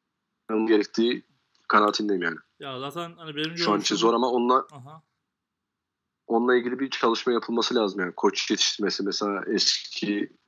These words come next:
Speaker 1: e, kadın oyunculardan bir koç yetiştirmesi için
Speaker 2: Evet.
Speaker 1: yanına yardımcı koç alınabilir bu seneden başla-, başlayarak. İki sene içinde yetiştirilebileceğini düşünüyorum yani. İlerisi için bir plan yapılması gerekiyor şu an.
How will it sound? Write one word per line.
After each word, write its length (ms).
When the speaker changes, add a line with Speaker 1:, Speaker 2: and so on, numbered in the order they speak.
Speaker 1:
e, 280
kadın 260
oyunculardan 760
bir 120
koç 300
yetiştirmesi 480
için 220
Speaker 2:
Evet. 220
Speaker 1:
yanına 220
yardımcı 380
koç 180
alınabilir 400
bu 60
seneden 360
başla-, 600
başlayarak. 680
İki 200
sene 180
içinde 280
yetiştirilebileceğini 1000
düşünüyorum 420
yani. 200
İlerisi 340
için 200
bir 80
plan 200
yapılması 460
gerekiyor 340
şu 140
an. 80